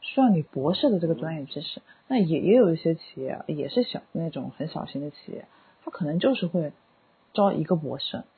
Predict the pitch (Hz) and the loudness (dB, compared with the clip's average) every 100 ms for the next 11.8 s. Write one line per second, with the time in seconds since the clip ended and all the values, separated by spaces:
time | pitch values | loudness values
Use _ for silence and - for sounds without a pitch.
0 | - 170 147 135 147 160 160 147 143 131 | -12 -6 -6 -6 -6 -4 -4 -4 -6 -8
1 | 147 156 160 - - _ _ _ - 220 | -8 -6 -6 -6 -12 _ _ _ -6 -2
2 | 214 - 220 185 208 190 160 196 170 165 | -2 -2 -2 0 0 0 0 0 0 -2
3 | 151 147 - 147 - 151 165 247 349 339 | -6 -8 -8 -10 -8 -8 -4 0 0 2
4 | 196 - 220 208 175 139 - 180 165 - | 2 2 2 4 4 0 -4 -4 -4 -6
5 | - - 196 160 151 - - - - _ | -10 -10 -8 -8 -8 -12 -12 -12 -12 _
6 | _ _ _ _ _ _ _ _ _ _ | _ _ _ _ _ _ _ _ _ _
7 | _ _ _ 311 202 147 156 214 - 110 | _ _ _ 2 2 2 2 2 0 -8
8 | - _ - 330 285 247 - 175 233 294 | -20 _ 2 4 4 2 2 4 6 6
9 | 196 185 247 - 160 139 - 147 131 196 | 6 6 4 4 0 -2 0 0 4 6
10 | 254 214 180 180 165 165 143 160 _ - | 6 6 2 -2 -2 -2 -4 -10 _ -12
11 | 127 123 107 110 107 117 120 | -4 -4 -2 -4 -4 -4 -4